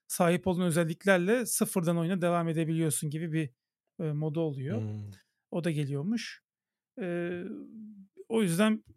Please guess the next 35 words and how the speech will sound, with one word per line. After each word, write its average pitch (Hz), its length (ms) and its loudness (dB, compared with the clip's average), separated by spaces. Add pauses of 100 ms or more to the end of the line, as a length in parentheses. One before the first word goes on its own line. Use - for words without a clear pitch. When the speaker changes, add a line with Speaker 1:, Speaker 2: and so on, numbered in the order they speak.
(140)
Speaker 1:
bu 185 100 2
sefer 190 360 6
daha 202 120 8
yüksek 196 380 2
bir - 40 -8
şey 202 140 4
bekliyorum 208 360 4
ama 214 180 4
oyun 196 340 4
basını 196 340 4
da 202 140 4
bu 180 180 2
Xbox - 560 0
eksklusif 196 480 -2
olmasından 180 600 2
dolayı 180 220 2
o 175 80 2
momentumu 175 540 2
kırmak 180 300 0
isteyecektir. - 680 -6 (1160)
E, - 40 -10 (1000)
bakalım, 208 420 4
göreceğiz. 160 600 0 (220)
Bence 196 220 2
Microsoft 196 460 2
da 185 60 4
Sony'nin 185 300 2
yaptığını 180 360 4
Speaker 2:
Hı 170 40 4
hı. 170 40 2
Speaker 1:
yapmalı. 151 260 -2
Bir 180 60 -2
sürü 170 220 -2
site - 240 0
kurdursun. 165 600 -4